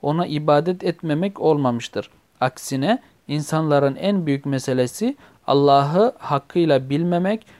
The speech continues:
ve bu yüzden de ona yaraşır şekilde ibadet etmemek olmuştur.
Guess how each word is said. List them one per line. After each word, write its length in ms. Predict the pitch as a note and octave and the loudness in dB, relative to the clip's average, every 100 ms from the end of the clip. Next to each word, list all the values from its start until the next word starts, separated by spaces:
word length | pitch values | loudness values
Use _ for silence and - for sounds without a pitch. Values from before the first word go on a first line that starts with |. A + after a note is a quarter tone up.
| _ C3 | _ -4
ve 180 | C3+ | -2
bu 100 | D#3 | 0
yüzden 460 | G#3+ G#3 F#3 F#3 F#3+ | 0 0 0 0 2
de 40 | |
ona 280 | G3+ D3+ E3 | 2 2 2
yaraşır 460 | D#3+ D3 D#3 - G#3+ | 2 2 2 0 -2
şekilde 440 | - D3+ D#3+ F3 | 0 -4 -2 -4
ibadet 540 | F3+ D3+ D3 D3 F#3 - | -4 0 0 2 -2 -4
etmemek 540 | E3 E3+ D3 C#3 - | -6 -4 -2 -2 -2
olmuştur. 580 | B2+ A#2 - - G2 | -2 -2 -6 -8 -10